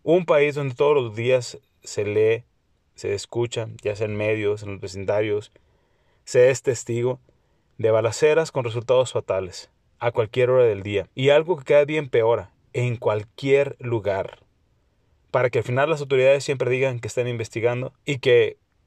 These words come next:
como dice el meme, no importa cuándo leas o escuches esto, desde dos mil nueve aproximadamente, todo se debe a reacomodos en los grupos del crimen organizado.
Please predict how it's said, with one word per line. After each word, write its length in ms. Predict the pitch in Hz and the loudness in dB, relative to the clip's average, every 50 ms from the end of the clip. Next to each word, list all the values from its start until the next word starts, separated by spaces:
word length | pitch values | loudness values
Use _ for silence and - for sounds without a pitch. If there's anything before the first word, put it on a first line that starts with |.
| _ _ _ _ _ _ _ _ _ _ | _ _ _ _ _ _ _ _ _ _
como 260 | - 139 131 127 131 | -2 0 0 2 0
dice 200 | 139 135 123 - | 0 0 0 -2
el 80 | 139 135 | 0 0
meme, 280 | 147 151 151 135 127 | 0 0 0 -2 -4
no 120 | 117 127 131 | -2 -2 -4
importa 400 | 131 123 - 139 131 127 147 123 | -2 0 -2 -2 0 0 -2 -2
cuándo 340 | - - 135 135 127 135 | 0 0 0 0 0 0
leas 420 | 127 127 123 123 131 127 120 - - - | 0 2 4 4 2 2 0 -4 -6 -4
o 120 | 120 113 | -2 -2
escuches 500 | 101 - - - 127 117 - 117 - - | -2 -4 -6 -8 -8 -8 -8 -6 -4 -4
esto, 340 | 127 120 - - - 90 - _ _ _ _ _ _ _ | -4 -4 -4 -6 -6 -6 -6 _ _ _ _ _ _ _
desde 220 | 113 110 101 113 | -2 0 2 2
dos 180 | 113 110 107 110 | 2 2 2 0
mil 120 | 123 123 | -2 -2
nueve 260 | 127 131 135 156 175 - | 0 0 0 0 0 -2
aproximadamente, 760 | 117 - - 107 - 117 117 117 120 131 131 131 - 175 180 - _ _ _ _ _ _ _ _ _ _ _ _ _ _ _ _ _ _ _ _ | -4 -8 -10 -10 -8 -6 -6 -4 -4 -4 -4 -6 -6 -8 -10 -12 _ _ _ _ _ _ _ _ _ _ _ _ _ _ _ _ _ _ _ _
todo 420 | - 170 160 160 160 175 180 180 - _ _ _ _ _ _ _ | 4 6 6 6 4 2 -4 -6 -10 _ _ _ _ _ _ _
se 220 | _ - - 127 113 | _ -2 0 0 4
debe 360 | 123 131 127 127 139 135 - _ - | 4 4 4 2 0 -4 -10 _ -10
a 140 | - 107 107 | -6 -4 -2
reacomodos 920 | 110 110 104 - - 104 107 110 113 117 117 120 120 117 - - - - _ _ _ _ | -2 -2 -4 -4 -4 -4 -2 0 0 0 0 0 -2 -4 -8 -14 -20 -20 _ _ _ _
en 140 | 113 113 104 | -8 -6 -6
los 120 | 104 104 | -4 -4
grupos 520 | 104 104 92 - 113 110 107 - - - | -4 -6 -4 -4 -4 -4 -6 -8 -16 -12
del 220 | 90 95 92 92 - | -8 -8 -8 -8 -8
crimen 380 | - 101 101 104 104 101 104 - | -8 -8 -6 -6 -8 -8 -10 -10
organizado. 640 | - 101 98 92 90 87 - - - - - - | -8 -8 -8 -8 -8 -10 -10 -10 -10 -10 -12 -16